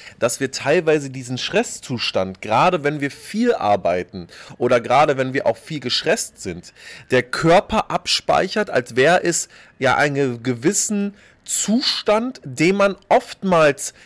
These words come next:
irgendwo als besonders toll, als besonders erstrebenswert empfindet und danach auch weiterhin Ausschau hält und danach weiter strebt. Das bedeutet, der Körper sagt dir, okay, du hast zu wenig Stress,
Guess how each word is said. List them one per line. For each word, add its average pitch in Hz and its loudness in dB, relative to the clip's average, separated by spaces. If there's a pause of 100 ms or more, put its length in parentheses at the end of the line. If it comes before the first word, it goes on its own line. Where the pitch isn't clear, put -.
(140)
irgendwo 175 2
als 147 2 (160)
besonders 156 2
toll, 170 4
als 143 0
besonders 151 -2
erstrebenswert 151 0 (380)
empfindet 160 0
und 139 -2
danach 165 2
auch - 0
weiterhin 170 2 (220)
Ausschau 160 4
hält 160 0
und 147 -8
danach 147 0
weiter 151 2
strebt. - 0
Das 113 -4
bedeutet, 170 0
der 127 0
Körper 233 2 (440)
sagt 123 2
dir, 247 2
okay, 175 0
du 160 -2
hast 165 0
zu 147 -6
wenig 214 2
Stress, - -2